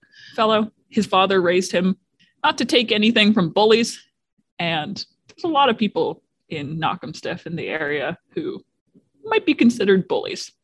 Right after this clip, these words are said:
we'll say. So there you go. The Devil All the Time by Donald Ray Pollock. I would recommend it. While it makes a lot of comments on the South, I think it, it makes far more on the religious aspect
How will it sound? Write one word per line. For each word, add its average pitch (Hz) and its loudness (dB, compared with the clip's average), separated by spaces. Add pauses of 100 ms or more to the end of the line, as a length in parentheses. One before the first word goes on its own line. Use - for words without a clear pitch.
(200)
we'll 165 0
say. - -4 (800)
So 160 2 (540)
there 180 -2
you 202 0
go. 226 0 (520)
The 208 4
Devil 202 6
All 214 6
the 240 6
Time 240 2 (120)
by 160 -2
Donald 196 0
Ray 220 2
Pollock. 220 2 (280)
I 208 -10
would 175 -10
recommend 233 4
it. 277 2 (560)
While 226 4
it 208 -2
makes 240 0
a 220 2
lot 214 4
of 208 -6
comments 202 0
on 185 -4
the 160 -4
South, 190 0
I 196 0
think 208 -2
it, 185 4 (300)
it 196 4
makes 208 0
far 190 4
more 185 2
on 165 -2
the 165 -2
religious 175 -2
aspect 202 -2